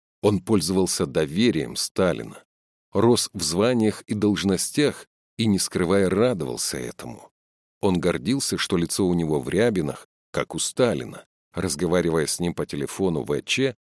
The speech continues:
в присутствии генералов и штабных офицеров, вытягивался по стойке смирно и усиливал природное оканье,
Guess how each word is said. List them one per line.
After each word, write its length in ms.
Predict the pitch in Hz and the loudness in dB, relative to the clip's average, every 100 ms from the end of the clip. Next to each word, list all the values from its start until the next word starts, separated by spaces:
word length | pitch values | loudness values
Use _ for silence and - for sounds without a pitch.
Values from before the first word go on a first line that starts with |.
| _ | _
в 140 | - - | -14 -2
присутствии 680 | 95 180 117 101 - 87 82 | 0 0 -2 -4 -4 -4 -4
генералов 640 | 67 87 104 127 110 - _ | 0 0 2 2 0 -4 _
и 80 | - | -4
штабных 540 | 101 - 80 87 104 | -2 -2 -2 -2 -2
офицеров, 720 | 92 107 - - 127 69 - - _ _ _ _ | -2 -4 -2 0 2 0 -6 -20 _ _ _ _
вытягивался 800 | 73 95 90 92 73 71 67 - | -4 -2 2 2 2 -2 -4 -4
по 120 | - | -6
стойке 380 | 69 - 67 - | -6 -4 -6 -6
смирно 600 | 52 - 73 135 131 104 - _ _ _ _ | -6 -2 2 2 2 0 -2 _ _ _ _
и 120 | 143 | 0
усиливал 640 | 147 139 - 151 110 98 87 | 2 0 0 2 4 4 2
природное 600 | - 87 92 78 92 90 | 0 2 2 2 0 0
оканье, 580 | 120 117 - 57 53 - | 0 0 0 -8 -10 -16